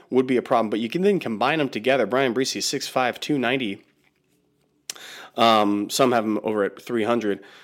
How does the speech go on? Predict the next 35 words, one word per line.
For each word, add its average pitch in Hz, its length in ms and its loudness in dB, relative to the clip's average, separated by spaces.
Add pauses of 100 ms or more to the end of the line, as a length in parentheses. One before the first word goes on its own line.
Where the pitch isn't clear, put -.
(200)
Uh, 95 300 -2 (760)
he 151 140 -2
was 151 120 2
the 131 40 2
number 147 220 4
one 139 260 4
recruit 135 400 0
in 113 120 -6
the 101 60 -6
country 147 320 0
when 113 160 -2
he 110 80 -4
came 113 360 -6
out, 131 260 0
and 110 140 -6
for 110 100 -8
good 98 200 -4
reason. 110 500 0 (560)
Uh, 101 320 0 (1200)
that's 156 300 -2
the 123 100 2
list. 117 320 2
That's 143 220 0
the 113 140 -6
name. 113 260 2
We're 135 80 2
gonna 143 100 2
break 123 220 2
down 117 260 2
what 123 140 0
their 110 100 0
strengths 120 460 -2
and 110 100 -2
what 110 140 -2
they're 98 240 -2